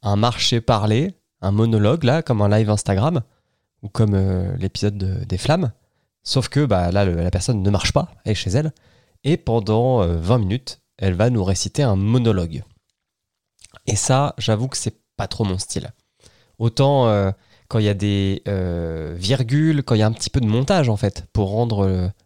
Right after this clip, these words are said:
la chose un petit peu, euh, comment dire, euh, j'allais dire, euh, comestible à l'oreille, mais c'est digeste.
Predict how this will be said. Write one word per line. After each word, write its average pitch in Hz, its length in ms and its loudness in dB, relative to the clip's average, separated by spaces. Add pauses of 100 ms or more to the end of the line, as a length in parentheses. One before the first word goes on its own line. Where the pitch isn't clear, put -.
la 98 140 0
chose 117 340 -2
un 95 60 -2
petit - 180 -10
peu, 101 300 -2 (920)
euh, 82 240 -8 (540)
comment 92 220 -4
dire, 78 220 -8 (840)
euh, - 100 -16
j'allais 92 220 -6
dire, 98 260 -4
euh, 87 120 -6 (340)
comestible 110 520 -2
à 104 40 4
l'oreille, 110 320 2
mais 98 220 -6
c'est - 140 -8 (200)
digeste. 120 520 -2